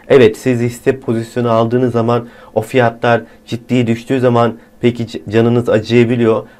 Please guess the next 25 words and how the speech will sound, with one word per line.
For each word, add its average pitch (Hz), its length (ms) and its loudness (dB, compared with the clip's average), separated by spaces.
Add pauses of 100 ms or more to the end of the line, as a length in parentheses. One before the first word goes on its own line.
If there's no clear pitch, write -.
ama 117 200 -2
sadece 131 440 0
fiyat 127 380 -2
gözünden 117 420 0
şirket 120 500 -6
değerlemesi 110 720 -2 (280)
yapmamak 110 640 -4
gerektiğini 104 500 -2
de 139 180 2 (240)
söyleyebiliriz. 123 840 2 (300)
Bundan 131 420 0
bir 143 300 2
sene 135 340 0
sonra 120 520 0 (140)
şu - 200 -2
anki 127 300 0
rakamları 117 680 0 (200)
o 117 100 4
anki 123 320 2
rakamlarla 117 600 0
kıyasladığımızda 117 1040 0 (220)
"Ya 127 180 4
nereden 120 580 2
nereye?" 120 400 0
diyeceğinizi 113 760 -2